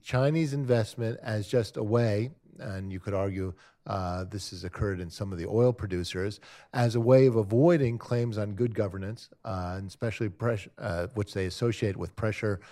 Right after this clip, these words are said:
uh, from the United States and Western Europe, uh, then th-, that money is going to be wasted. Uh, if, however, uh, that investment, especially,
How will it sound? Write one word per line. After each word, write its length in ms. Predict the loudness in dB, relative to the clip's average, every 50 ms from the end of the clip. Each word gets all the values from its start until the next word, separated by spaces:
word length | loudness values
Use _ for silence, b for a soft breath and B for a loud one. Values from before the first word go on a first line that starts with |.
| B B B -8
uh, 260 | -4 -4 -2 -2 -4
from 240 | -4 -4 -6 -6 -4
the 60 | -4
United 260 | -4 -4 -4 -4 -4
States 300 | -6 -6 -4 -6 -4 -6
and 80 | -6 -6
Western 320 | -6 -6 -6 -8 -8 -8
Europe, 340 | -6 -4 -4 -4 -6 -6 B B B B B B -4
uh, 200 | -2 -2 -2 -2
then 320 | -2 -4 -4 -4 -4 -6
th-, 140 | -6 -8 -10 -12 -16 _ _
that 160 | -6 -6 -4 -4
money 260 | -4 -6 -6 -6 -6
is 140 | -8 -8 -8
going 180 | -8 -10 -10
to 80 | -10 -10
be 100 | -12 -10
wasted. 540 | -8 -8 -8 -8 -10 -12 -14 -14 -14 -14 -18 B B B B B B
Uh, 280 | -6 -4 -2 -2 -2 -4 -6 _ _
if, 240 | 6 6 6 6 2
however, 680 | 0 2 4 6 6 4 2 0 0 0 -2 -2 -4 B B B B _ _ -4
uh, 360 | -2 -2 -2 -2 -2 -2 -2
that 240 | 0 2 2 2 2
investment, 640 | 0 2 2 2 2 2 0 -2 -4 -2 -2 -2 -4 -6
especially, 720 | -10 -12 -8 -6 -4 -4 -4 -4 -4 -4 -4 -2 -4 -6